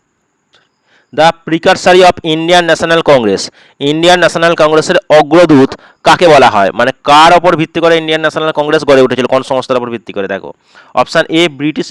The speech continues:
ইন্ডিয়ান অ্যাসোসিয়েশন, অপশান সি, অপশান বি দেখো ইন্ডিয়ান অ্যাসোসিয়েশন, অপশান সি ইন্ডিয়ান ন্যাশনাল ইউনিয়ন and অপশান ডি ইন্ডিয়ান লীগ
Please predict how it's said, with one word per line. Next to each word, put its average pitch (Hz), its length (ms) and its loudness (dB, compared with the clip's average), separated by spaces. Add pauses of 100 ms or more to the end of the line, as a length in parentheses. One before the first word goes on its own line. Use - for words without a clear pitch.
ইন্ডিয়ান 165 240 -4
অ্যাসোসিয়েশন, 160 480 -8 (260)
অপশান 165 300 -6 (300)
সি, 180 140 -6 (520)
অপশান 160 280 -4
বি 160 60 0 (100)
দেখো 170 160 -2 (220)
ইন্ডিয়ান 165 280 -4
অ্যাসোসিয়েশন, 160 500 -8 (260)
অপশান 156 240 -8 (100)
সি 165 120 -4 (500)
ইন্ডিয়ান 160 320 -2
ন্যাশনাল 160 320 -2 (120)
ইউনিয়ন 170 340 0 (100)
and 143 140 2
অপশান 151 300 -4
ডি 180 80 2 (280)
ইন্ডিয়ান 147 320 0 (140)
লীগ 127 180 0